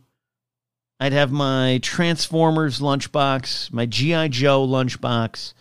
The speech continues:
and Star Wars lunchbox. But I'll tell you what, I really liked the G I Joe lunchbox I had. It was an early one, like an eighty-two or eighty-three, the hard metal ones that you could use as a weapon on the playground if you wanted to.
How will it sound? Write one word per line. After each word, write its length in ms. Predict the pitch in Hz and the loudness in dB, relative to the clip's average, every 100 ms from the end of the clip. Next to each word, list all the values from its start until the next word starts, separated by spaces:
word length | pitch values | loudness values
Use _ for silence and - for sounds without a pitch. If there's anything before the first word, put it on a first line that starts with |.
| _ _ _ _ _ _ _ _ _ _ _ _ _ _ _ _ _ _ _ | _ _ _ _ _ _ _ _ _ _ _ _ _ _ _ _ _ _ _
and 140 | 220 185 | -12 -4
Star 380 | - - 165 160 | -4 0 2 4
Wars 260 | 151 131 | 2 2
lunchbox. 460 | 131 127 - 135 - | 0 -4 -2 -4 -2
But 100 | 202 | -6
I'll 60 | |
tell 160 | 196 214 | -2 2
you 60 | 180 | 2
what, 40 | |
I 40 | |
really 600 | 151 143 220 233 226 196 | 2 2 2 4 6 6
liked 540 | 175 180 170 139 - - _ _ _ _ _ _ _ | 6 4 2 0 -6 -16 _ _ _ _ _ _ _
the 140 | 139 | -2
G 240 | 120 151 180 | 0 4 6
I 100 | 165 | 4
Joe 260 | 135 151 | 4 2
lunchbox 640 | 147 143 131 - 147 139 151 | 4 2 -2 -2 -2 0 0
I 140 | 147 | 2
had. 280 | 135 139 151 | 2 2 0
It 40 | |
was 160 | 127 123 | 0 0
an 40 | |
early 300 | 135 147 147 | 2 2 2
one, 280 | 143 143 139 | 0 0 0
like 120 | 123 | 0
an 80 | 123 | 0
eighty-two 500 | 131 131 - 143 135 | 0 0 -2 2 4
or 80 | 123 | 4
eighty-three, 640 | 127 120 - 127 127 127 - - _ | 2 0 -2 0 2 0 -4 -20 _
the 100 | 120 | -2
hard 320 | 117 147 143 | 4 6 6
metal 360 | 127 131 139 139 | 4 6 6 6
ones 400 | 139 135 131 - | 6 4 0 -4
that 100 | 127 | -4
you 100 | 127 | -4
could 140 | 127 | -2
use 240 | 120 135 120 | 0 0 0
as 120 | 117 | -4
a 60 | 113 | 2
weapon 300 | 123 120 123 | 2 2 -2
on 80 | |
the 80 | 123 | -2
playground 540 | 107 127 120 123 120 120 | -2 -2 -2 -2 -2 -4
if 120 | 120 | -4
you 80 | 117 | -2
wanted 320 | 117 123 117 | 0 0 0
to. 240 | 135 127 | 0 0